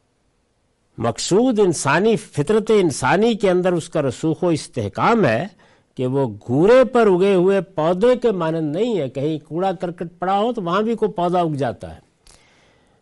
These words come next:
پودے کے مانند نہیں ہے جس کی کوئی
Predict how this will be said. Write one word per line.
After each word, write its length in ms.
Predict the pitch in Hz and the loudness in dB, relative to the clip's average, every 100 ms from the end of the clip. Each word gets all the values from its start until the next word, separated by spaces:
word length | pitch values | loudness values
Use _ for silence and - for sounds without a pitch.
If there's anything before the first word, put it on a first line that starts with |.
| _ - | _ -2
پودے 380 | 143 185 233 | 0 2 2
کے 160 | 233 220 | 4 2
مانند 440 | 175 151 175 160 147 | 2 2 2 2 2
نہیں 220 | 208 233 | 2 2
ہے 80 | 262 | 2
جس 220 | 208 170 | 2 -2
کی 140 | - 196 | -4 -6
کوئی 240 | - 185 | 0 0